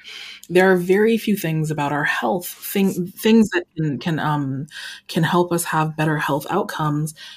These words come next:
that are actually under our control. The great majority have,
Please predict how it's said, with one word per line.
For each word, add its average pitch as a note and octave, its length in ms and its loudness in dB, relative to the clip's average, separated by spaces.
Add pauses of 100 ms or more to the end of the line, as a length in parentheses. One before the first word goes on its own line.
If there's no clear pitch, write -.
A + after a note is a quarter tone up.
(180)
that F3 300 2
are F#3+ 180 4
actually F#3 440 0
under E3 260 0
our D3+ 120 -2
control. E3 680 -4
The F3 120 4
great G3 260 2
majority F3+ 520 0
have, D#3 320 -4